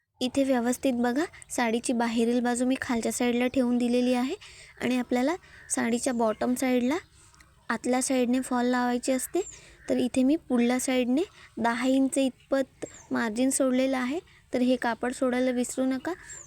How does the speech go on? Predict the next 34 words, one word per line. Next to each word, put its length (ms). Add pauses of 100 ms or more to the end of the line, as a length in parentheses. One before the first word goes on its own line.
नंतरच 500
आपल्याला 320
फॉल 260
लावायची 460
आहे. 180 (400)
तर 80
इथे 260
मी 160
फॉलला 400
व्यवस्थित 520 (100)
प्रेस 280
करून 360
घेतलंय. 340 (360)
तर 60 (100)
कशी 280
लावायची 460
ते 80
व्यवस्थित 480 (120)
पहा. 180 (360)
तर 60
सगळ्यात 360 (120)
पहिल्यांदा 460
आपल्याला 340 (360)
समोरील 480
भाग 260
हा 100 (220)
सरळ 360
करून 380
घ्यायचा 340
आहे, 200 (260)
हे 100
करायला 360
विसरू 380
नका. 280